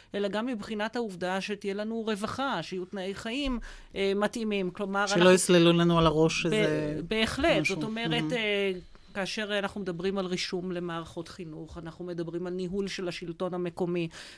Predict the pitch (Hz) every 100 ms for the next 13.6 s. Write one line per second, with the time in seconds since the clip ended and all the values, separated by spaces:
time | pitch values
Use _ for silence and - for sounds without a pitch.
0 | - 208 285 302 294 330 302 294 - -
1 | 214 285 349 - 226 - 269 320 208 -
2 | 254 311 240 - - 220 233 226 208 190
3 | 170 - 208 190 - 262 269 254 233 196
4 | 196 - 180 208 208 - - - _ -
5 | 208 202 220 170 196 220 202 196 175 -
6 | 190 214 240 - - - 196 165 143 -
7 | - - 185 196 208 196 - 175 175 175
8 | 160 156 180 160 - 165 160 147 170 190
9 | 185 180 165 - 170 160 - - - 208
10 | 170 - - - 190 190 190 196 - -
11 | 180 180 240 - - - 226 226 220 254
12 | 254 269 277 330 - 220 202 226 240 -
13 | - 226 247 202 202